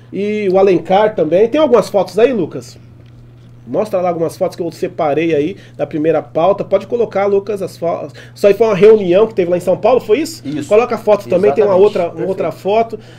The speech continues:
Speaker 1: E aí eu vi lá que você tá lutando aí, pra, agora já pautando as eleições desse ano. Me fala aí, qual que foi a intenção dessa reunião?
Speaker 2: Então, na verdade, Jair,
Speaker 1: Depois eu vou
Speaker 2: é,
Speaker 1: falar de projetos, tá, gente?
Speaker 2: Sim.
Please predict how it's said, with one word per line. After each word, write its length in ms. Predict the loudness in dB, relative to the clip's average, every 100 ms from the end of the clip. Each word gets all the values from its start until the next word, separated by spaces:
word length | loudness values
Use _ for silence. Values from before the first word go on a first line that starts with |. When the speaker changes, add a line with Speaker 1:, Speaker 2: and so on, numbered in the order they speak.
| -18
Speaker 1:
E 140 | -2 4
aí 220 | 4 4
eu 100 | 0
vi 140 | 0
lá 200 | 0 0 0
que 100 | -2
você 540 | -4 -4 0 4 4
tá 260 | 2 -4 -2
lutando 640 | -4 -4 2 4 4 2
aí, 260 | 0 -2 -6
pra, 260 | -6 -6 -6 -10 -14 -6
agora 280 | 0 2 4
já 120 | 2
pautando 760 | 2 4 4 2 4 6 6
as 120 | 4 4
eleições 500 | 4 2 2 2 4
desse 340 | 0 -2 0
ano. 240 | 0 0 -6 -18 -20 -8
Me 80 | -2
fala 240 | 2 4
aí, 160 | 4 2
qual 180 | 0 -2
que 80 |
foi 240 | -2 2 4
a 60 |
intenção 440 | 4 0 -2 -2 -4
dessa 220 | -4 -6
reunião? 360 | -6 -6 -6 -10 -18 -20 -20 -20 -6
Speaker 2:
Então, 160 | -4
na 100 | -2
verdade, 560 | 0 0 2 2 0 -4
Jair, 260 | -6 -6 -4
Speaker 1:
Depois 320 | -2 4 4
eu 60 |
vou 60 | 6
Speaker 2:
é, 40 |
Speaker 1:
falar 100 | 4
de 80 | 2
projetos, 520 | 2 2 2 0 -2
tá, 160 | -4 -4
gente? 180 | -4 -8
Speaker 2:
Sim. 280 | -10 -10